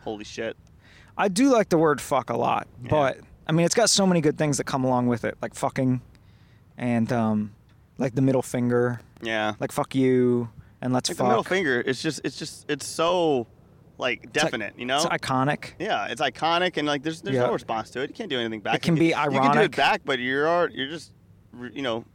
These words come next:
Speaker 1: rehashing.
Speaker 2: Might be Masonic, depending on the Masonic chapter you belong to.
Speaker 1: Yeah. And there's so many other forms, too, with it, you know? It's
Speaker 2: Like
Speaker 1: all about the delivery of it, like, it, the, the, like, the sling.
Speaker 2: Yeah, yeah, yeah. I
Speaker 1: But
Speaker 2: don't know. I don't know. I,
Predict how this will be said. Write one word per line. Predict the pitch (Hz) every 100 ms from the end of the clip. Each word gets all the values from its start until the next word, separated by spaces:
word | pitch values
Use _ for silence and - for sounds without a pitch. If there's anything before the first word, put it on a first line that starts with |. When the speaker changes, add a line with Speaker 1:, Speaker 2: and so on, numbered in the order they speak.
| - -
Speaker 1:
rehashing. | 151 127 110 - 123 131
Speaker 2:
Might | 143 143
be | 156
Masonic, | 131 120 123 143 143 156 - - -
depending | 135 131 127
on | 123
the | 120 117 117 - - - _ _ _ - - -
Masonic | 123 131 123 -
chapter | 127 117 120
you | 113
belong | 110 113 117
to. | 113
Speaker 1:
Yeah. | 123 180 113 - - _ _ - - -
And | 170
there's | 226
so | 269
many | 247 220
other | 196
forms, | - 180 147 110
too, | - 151
with | 117
it, | 117 - _ _ - -
you | 123
know? | 139 156 - - - - -
It's | -
Speaker 2:
Like | 170
Speaker 1:
all | 247
about | 233
the | 151
delivery | 131 123 127 113
of | 104
it, | 104
like, | - 110 -
it, | - -
the, | 127 -
the, | 139 123 -
like, | 127 117
the |
sling. | 117 - 127 127 104 104 -
Speaker 2:
Yeah, | 156 185 165
yeah, | 147 196 165 120
yeah. | 170 143 90 - - - - -
I | 214
Speaker 1:
But |
Speaker 2:
don't | 330 392
know. | 320 269 220 - - - - - - - - -
I |
don't | 233
know. | 349
I, | - 156